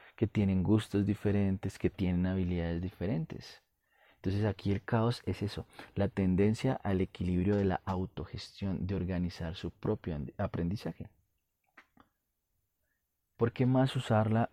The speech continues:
en educación, la teoría del caos? Pues porque las didácticas, como lo acabamos de decir con la flecha, pues de cada maestro son diferentes y generan situaciones inestables e irreversibles.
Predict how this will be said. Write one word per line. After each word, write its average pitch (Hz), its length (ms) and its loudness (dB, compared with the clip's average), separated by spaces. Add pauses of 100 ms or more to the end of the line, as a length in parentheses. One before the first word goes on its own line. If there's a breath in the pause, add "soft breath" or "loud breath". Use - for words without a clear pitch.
en 92 180 2
educación, 110 500 2
la 85 120 0
teoría 80 240 0
del 80 100 -2
caos? - 340 -6 (1300 soft breath)
Pues - 180 4
porque 92 460 2 (1080 loud breath)
las 92 180 2
didácticas, 92 600 0
como 90 200 -2
lo 82 60 2
acabamos 85 400 -2
de 110 80 4
decir 110 240 2
con - 220 2
la 104 100 4
flecha, - 460 0 (300)
pues 101 300 0
de 101 120 2
cada 95 240 -2
maestro 101 640 0
son 92 320 -2
diferentes 95 680 0
y - 60 -4
generan 92 360 -2
situaciones 98 600 -4
inestables 95 840 0
e - 80 -4
irreversibles. 92 1040 -4